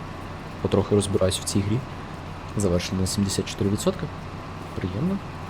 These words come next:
Мені цікаво, як воно працює так, що воно не псує потрібну рослину. А, все, контракт виконано. Пуф. Скласти. І ми поїхали. Так, зараз просто ліворуч розвертаюсь. А це швидкий контракт. А мені заплатили?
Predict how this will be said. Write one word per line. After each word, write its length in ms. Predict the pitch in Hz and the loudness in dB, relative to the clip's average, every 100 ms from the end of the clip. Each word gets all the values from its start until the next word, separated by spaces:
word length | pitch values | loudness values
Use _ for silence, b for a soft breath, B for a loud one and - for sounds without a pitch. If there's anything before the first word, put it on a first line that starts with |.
| - - - - | -10 -10 -8 6
Мені 160 | 120 120 | 8 8
цікаво, 240 | - 156 | 8 8
як 160 | 117 - | 8 6
воно 120 | 185 | 4
працює 280 | 135 - 127 | 4 4 4
так, 220 | 117 170 | 4 2
що 100 | - | 4
воно 140 | 117 | 6
не 100 | 110 | 6
псує 400 | 107 - 104 113 - - - - - - | 4 2 6 6 4 -2 -8 -8 -10 -4
потрібну 380 | 101 117 117 107 | -2 4 6 6
рослину. 340 | 110 - 180 135 - - - - - - - | 4 4 4 4 -2 -12 -12 -12 -12 -12 0
А, 100 | 147 | 2
все, 220 | - 208 | 4 4
контракт 380 | 208 107 135 - | 4 0 -2 -2
виконано. 320 | 175 104 95 101 - - | 0 2 2 -2 -12 -8
Пуф. 120 | 110 - - - - - - | -8 -8 -12 -16 -16 -16 -14
Скласти. 500 | - - 156 - 87 - - - - - - | -8 0 0 2 -4 -4 -12 -12 -14 -8 2
І 80 | |
ми 140 | 110 131 | 4 4
поїхали. 680 | 131 104 117 - 104 104 107 - - - _ _ _ - | 4 2 2 0 0 0 -2 -10 -16 -18 _ _ _ -8
Так, 180 | - - - | -8 -10 -10
зараз 200 | - 90 | -4 -2
просто 260 | - 87 92 | -2 -2 -2
ліворуч 340 | 90 92 - | 0 -2 -2
розвертаюсь. 520 | 95 95 - 156 - - B B - - - - | -4 -4 -2 -4 -4 -8 B B -10 -10 -10 -6
А 20 | |
це 140 | - 165 | 2 4
швидкий 300 | 175 - 190 | 4 4 4
контракт. 320 | 160 127 110 | 6 4 8
А 40 | |
мені 120 | 113 | 8
заплатили? 500 | 113 123 113 135 220 | 8 6 6 6 6